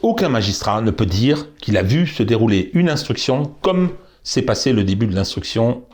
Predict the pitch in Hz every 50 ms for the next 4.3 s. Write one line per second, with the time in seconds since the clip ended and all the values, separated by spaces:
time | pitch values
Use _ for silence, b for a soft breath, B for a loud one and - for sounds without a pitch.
0 | _ _ - 117 107 120 123 123 - 117 - - 98 - - 87 78 - - -
1 | - - 107 90 76 B B B B B B B B B B B B - - 127
2 | 123 131 139 - - 113 107 113 101 113 110 123 120 - - 165 160 147 - 120
3 | 107 110 120 113 101 - 107 92 - - - - - - _ _ _ _ _ _
4 | - - 98 110 143 -